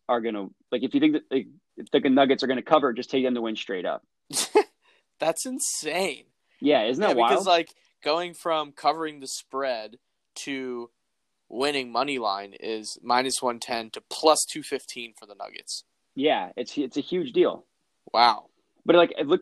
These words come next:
Speaker 1: I mean, looking at the Nuggets series, so every game they lost to the Jazz, they got absolutely blown out, absolutely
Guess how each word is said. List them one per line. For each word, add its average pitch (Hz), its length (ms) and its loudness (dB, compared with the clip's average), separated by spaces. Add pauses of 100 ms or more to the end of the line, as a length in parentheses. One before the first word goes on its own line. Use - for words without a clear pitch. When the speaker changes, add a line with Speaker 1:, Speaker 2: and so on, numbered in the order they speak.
(120)
Speaker 1:
I 156 60 2
mean, 151 200 4
looking 196 300 -2
at 185 140 -4
the 165 80 -2
Nuggets 139 360 0
series, 107 380 -8
so 120 320 -4
every 175 240 4
game 160 220 2
they 143 80 0
lost 123 400 2 (140)
to 123 60 -12
the 110 120 -12
Jazz, 101 300 -4
they 113 100 -8
got 110 180 -4
absolutely 131 480 0
blown 107 240 -8
out, 85 160 -14 (140)
absolutely 131 640 0